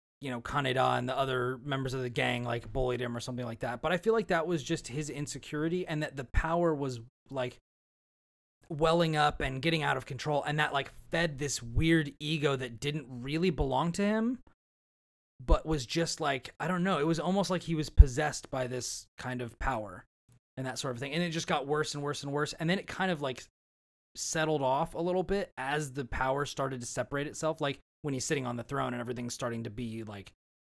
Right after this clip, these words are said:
absorbed into himself. Like, that was the point where, like, he actually had that clarity, and he was, because that thing had already taken on a mind of its own. It wasn't manifesting itself through him, but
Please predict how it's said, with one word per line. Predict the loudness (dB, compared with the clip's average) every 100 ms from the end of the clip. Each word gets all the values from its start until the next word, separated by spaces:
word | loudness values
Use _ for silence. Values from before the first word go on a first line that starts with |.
| -4
absorbed | -4 -2 0 4 4 2
into | -2 -2
himself. | -4 -4 -4 -4 -4 -8 -10 _ _ _ _
Like, | -6 2
that | 2
was | 4 2
the |
point | 8 8 8
where, | 0
like, | -2 -4
he | -2 2
actually | 2 0 0
had | 0
that | 0 -4
clarity, | -4 0 0 -2 -12 -20 _ _ _ -12
and | -6
he | -4
was, | -4 -4
because | -12 -8 -4 2
that | 2 2
thing | -2
had | 0
already | 2 2 0
taken | -4 -4
on | -2
a | -2
mind | -2 -4
of | -6
its | -6
own. | -4 -4
It | -2
wasn't | -4 -4
manifesting | -2 -2 -2 -6 -8 -8
itself | -10 -10 -12
through | -12 -10
him, | -8 -8 -10
but | -12